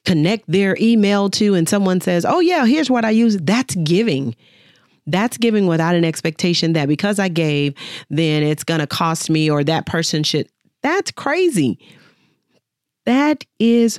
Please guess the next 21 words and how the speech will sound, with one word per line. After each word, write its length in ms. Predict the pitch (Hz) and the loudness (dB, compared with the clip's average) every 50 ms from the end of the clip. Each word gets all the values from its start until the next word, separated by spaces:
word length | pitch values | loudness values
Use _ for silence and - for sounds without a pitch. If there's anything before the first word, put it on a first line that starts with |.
| - _ - | -10 _ -14
crazy. 520 | - - - 262 262 262 240 190 175 160 | -14 -4 -2 2 4 4 4 4 2 0
So 600 | 151 - - - - 269 240 190 143 117 82 143 - _ _ _ _ _ _ | 0 -2 -2 0 0 2 2 2 0 -2 -4 -6 -10 _ _ _ _ _ _
when 240 | 160 147 190 233 226 | -2 0 2 4 4
you're 160 | 233 247 254 | 4 4 4
wondering 560 | 233 214 190 185 180 165 160 151 151 151 147 - _ _ _ _ _ _ _ _ _ _ _ _ _ _ _ _ _ _ _ | 2 2 2 2 2 2 2 0 0 -2 -4 -8 _ _ _ _ _ _ _ _ _ _ _ _ _ _ _ _ _ _ _
when 280 | - 123 123 143 156 175 | -8 -4 -2 0 2 2
to 60 | 180 175 | 0 0
give 460 | 156 170 165 160 160 170 170 180 190 - _ _ | 0 0 0 2 0 0 -2 -4 -8 -12 _ _
and 140 | - 135 131 | -6 -4 -2
when 220 | 139 135 139 147 156 | 0 0 0 0 0
to 80 | 160 | -2
charge, 560 | 156 - - 151 151 160 170 185 185 - - - _ _ _ _ _ _ _ _ _ _ _ _ _ _ _ _ _ _ _ | -2 -2 -4 -2 -2 -2 -2 -4 -4 -6 -12 -18 _ _ _ _ _ _ _ _ _ _ _ _ _ _ _ _ _ _ _
my 260 | _ 113 113 110 123 156 | _ -6 -2 -2 0 2
method 440 | 196 208 226 233 - 285 294 277 - _ _ _ _ _ _ _ _ _ _ _ _ _ _ _ _ _ | 2 2 2 0 0 -2 -2 -2 -4 _ _ _ _ _ _ _ _ _ _ _ _ _ _ _ _ _
is 160 | - 135 131 | -8 -4 -4
I 120 | 143 156 185 | -2 -4 -2
give 220 | 185 156 131 131 | 0 0 0 0
when 140 | 143 143 151 | 0 -2 0
my 120 | 165 185 | 0 -2
heart 300 | 196 - 240 240 - - | -2 -2 -2 -4 -4 -6
says 440 | - - 131 123 127 131 139 - - | -4 -2 -2 0 0 -2 -2 -6 -12